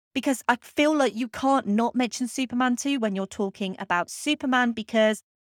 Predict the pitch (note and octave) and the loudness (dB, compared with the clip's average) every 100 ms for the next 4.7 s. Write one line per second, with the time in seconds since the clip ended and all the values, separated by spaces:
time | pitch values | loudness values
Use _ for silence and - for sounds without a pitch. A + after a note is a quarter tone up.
0 | _ _ _ _ - D4 C4 C#4+ C4+ C4+ | _ _ _ _ 4 4 8 8 8 6
1 | - - F4 D#4+ D4+ C4 B3+ B3+ - C4+ | 4 4 6 6 4 4 4 2 0 -2
2 | C4 - B3 A3+ G#3 - F#3 F#3 A3+ C#4 | -4 -2 0 0 -2 -6 0 2 2 2
3 | G#3+ G3+ G3+ G#3 - C#4 B3 A3 G#3 A#3+ | 2 2 2 0 -2 -2 2 0 0 0
4 | A3+ A#3 F#3+ C4+ C#4+ C4 | -2 -2 -2 4 6 4